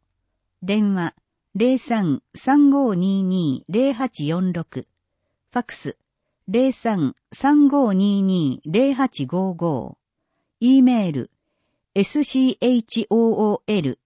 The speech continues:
アットマークディーアイハイフンケーエスピードットジェーピー。区民駅伝競争大会。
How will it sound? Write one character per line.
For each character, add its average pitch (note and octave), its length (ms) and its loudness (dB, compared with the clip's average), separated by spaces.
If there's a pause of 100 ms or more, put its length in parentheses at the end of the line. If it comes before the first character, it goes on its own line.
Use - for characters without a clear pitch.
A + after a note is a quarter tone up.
(140)
ア F3+ 80 -4
ッ - 140 -6
ト A3+ 120 0
マ G3 200 0
ー - 20 -2
ク - 280 -12 (500)
デ F#3 140 -2
ィ C#4 140 4
ー - 100 -6
ア C4 140 -2
イ D#3 160 -2
ハ - 180 -6
イ A3 80 0
フ D3+ 180 -4
ン B2+ 220 -4 (220)
ケ C4+ 240 2
ー - 40 0
エ B3+ 120 -2
ス - 240 -12
ピ A3 360 -2
ー D3 80 -16
ド E3+ 120 -4
ッ - 60 -10 (100)
ト C#3 160 -4
ジ E3 140 -4
ェ F3+ 100 -2
ー - 100 -16
ピ C3+ 400 -8
ー。 - 20 -20 (2250)
区 E4 160 2
民 G#3+ 340 4
駅 D#3+ 240 -2
伝 D4+ 240 4
競 C4 220 2
争 A#3 320 -2
大 G#3 260 -6
会。 - 400 -10